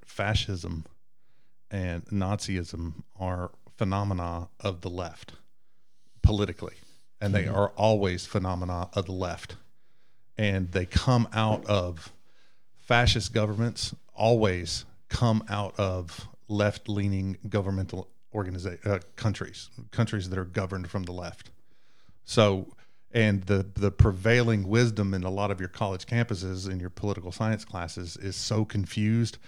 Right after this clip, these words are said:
Speaker 1: and is so fraught with revisionist history that they have, they have put it where, and convinced people that fascism and Nazism, you know, the,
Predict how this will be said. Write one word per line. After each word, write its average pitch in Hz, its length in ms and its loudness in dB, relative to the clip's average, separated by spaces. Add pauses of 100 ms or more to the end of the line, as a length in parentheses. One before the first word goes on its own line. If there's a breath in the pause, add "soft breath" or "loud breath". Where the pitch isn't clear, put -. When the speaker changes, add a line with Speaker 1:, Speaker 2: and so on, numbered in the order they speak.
(300 soft breath)
Speaker 1:
and 98 200 -2
is 90 120 -4
so 104 540 0 (180)
fraught - 520 -4
with 95 240 -4
revisionist 95 640 -4
history 101 420 -2 (480 soft breath)
that 104 280 0
they 98 200 0
have, 95 600 -2
they 104 140 4
have - 320 -4
put - 240 8
it - 220 -2
where, 95 400 0 (1120)
and 101 200 0
convinced 101 540 2
people 90 340 -2
that 90 380 -2 (220)
fascism 98 800 0
and 90 560 -4 (280)
Nazism, 95 760 -2
you 101 100 0
know, 92 120 -4
the, 90 200 -8